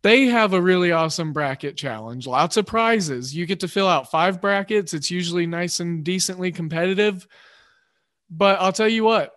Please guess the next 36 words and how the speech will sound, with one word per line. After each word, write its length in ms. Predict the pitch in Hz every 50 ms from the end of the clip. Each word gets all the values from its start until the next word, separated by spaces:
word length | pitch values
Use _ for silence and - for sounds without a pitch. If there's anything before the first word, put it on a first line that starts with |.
| _ _ _ _
you 140 | - 175 185
can 160 | - 208 190
find 300 | 180 - 196 202 208 196
some 160 | - 202 180
spots 460 | - - - 190 190 202 202 196 - -
to 80 | 180
bet 320 | 165 151 185 190 190 - 190
against 420 | 180 156 156 185 185 175 160 -
Kansas 600 | - - 185 185 196 196 196 190 214 220 196 - -
and 200 | 165 170 165 160
Missouri, 760 | 165 160 147 156 185 190 196 202 190 175 160 156 147 143 - _ - - _ - _ _ _ _ -
um, 320 | 156 165 170 165 165 160
in 220 | 175 190 190 196 196
those 260 | 190 185 180 160 -
<laughs> 80 | - -
challenges, 500 | 202 185 208 208 202 190 170 175 170 160
because 460 | 156 175 156 190 180 175 170 165 151
those 340 | 151 180 185 190 196 175 170
are 320 | 180 175 160 156 147 143 139
teams 360 | - 185 185 185 180 175 156
that 360 | 165 170 160 156 156 - 156
pretty 180 | - 190 185 190
much 320 | 180 185 180 165 - -
ninety 220 | 180 175 180 180 165
percent 420 | - - 160 - - 180 180 175
of 160 | 170 151 143
the 160 | 151 165 160
people 340 | 143 - 180 190 160 - 170
filling 280 | - - 180 175 170 165
those 180 | 165 156 143
brackets 400 | 139 170 170 175 165 - 147 -
out 260 | 165 156 151 151 151 156
are 140 | 156 156
in 120 | 151 147 156
love 200 | 185 214 202 160
with. 320 | 156 135 117 110 _ _